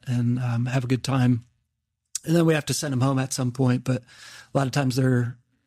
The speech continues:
they're excited to come over. And so we've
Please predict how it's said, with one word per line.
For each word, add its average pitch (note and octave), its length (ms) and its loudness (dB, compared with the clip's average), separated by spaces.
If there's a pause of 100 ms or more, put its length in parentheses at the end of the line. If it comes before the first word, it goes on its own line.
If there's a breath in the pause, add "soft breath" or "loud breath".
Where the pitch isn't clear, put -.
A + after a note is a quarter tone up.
(160)
they're C#3 120 4
excited B2 480 -2
to A#2 60 -4
come A#2+ 220 0
over. A#2 340 -2 (160)
And B2 180 0
so B2 240 -2
we've B2+ 380 0